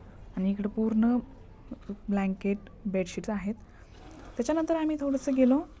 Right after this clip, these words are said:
लहान मुलांचे कपडे घे-, घेण्यासाठी. तर थोडीफार इथंसुद्धा शॉपिंग झाली होती आमची. जुम्मीच्या मम्मीला थोडं, जुम्मीसाठी आणि जुम्बासाठी थोडेसे सॉक्स आणि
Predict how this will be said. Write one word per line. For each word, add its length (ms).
लहान 260
मुलांचे 360
कपडे 300
घे-, 240
घेण्यासाठी. 440
तर 180
थोडीफार 400
इथंसुद्धा 420
शॉपिंग 300
झाली 220
होती 200
आमची. 340
जुम्मीच्या 280
मम्मीला 220
थोडं, 180
जुम्मीसाठी 440
आणि 100
जुम्बासाठी 500
थोडेसे 320
सॉक्स 380
आणि 300